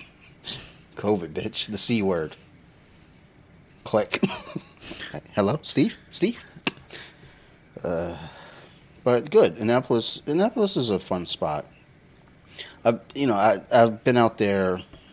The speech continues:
once or twice, and then Sarah working out there. Um, like, during the daytime, it's always kinda,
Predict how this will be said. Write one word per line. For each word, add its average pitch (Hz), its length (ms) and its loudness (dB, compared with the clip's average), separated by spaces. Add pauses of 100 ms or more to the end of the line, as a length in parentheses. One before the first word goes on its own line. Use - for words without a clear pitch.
(280)
once 90 280 -6
or - 40 -10
twice, - 600 -4 (100)
and 82 140 -8
then 82 380 -10
Sarah 80 320 0
working 76 300 -10
out 76 200 -12
there. 76 260 -8 (1120)
Um, 73 360 -8 (500)
like, 90 180 -2
during 98 200 -4
the 85 60 -6
daytime, 82 440 -6
it's 82 120 -6
always 78 300 -4
kinda, 160 420 -8